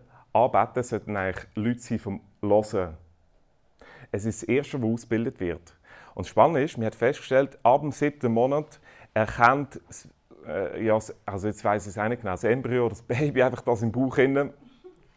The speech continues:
erkennt die Stimme von wichtigen Personen, insbesondere die Stimme von der Mutter, und reagiert mit spezifischen Bewegungen darauf.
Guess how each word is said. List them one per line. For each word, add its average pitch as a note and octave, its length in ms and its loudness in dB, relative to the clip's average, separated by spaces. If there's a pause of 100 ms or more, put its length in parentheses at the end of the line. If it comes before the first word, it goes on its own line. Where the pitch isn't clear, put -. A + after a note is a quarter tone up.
(120)
erkennt B2 580 2 (320)
die - 60 -16
Stimme C#3+ 400 2
von A2 180 -2
wichtigen A#2 460 -2
Personen, A2 440 0
insbesondere A2 600 -4
die - 80 -14
Stimme A2+ 200 -2
von F#2 120 -10
der F#2 80 -6
Mutter, G2+ 400 -6 (580)
und A#2+ 160 4
reagiert A#2+ 500 2
mit A2+ 140 -4
spezifischen A#2+ 720 -4
Bewegungen G#2+ 500 -2
darauf. F#2 280 -6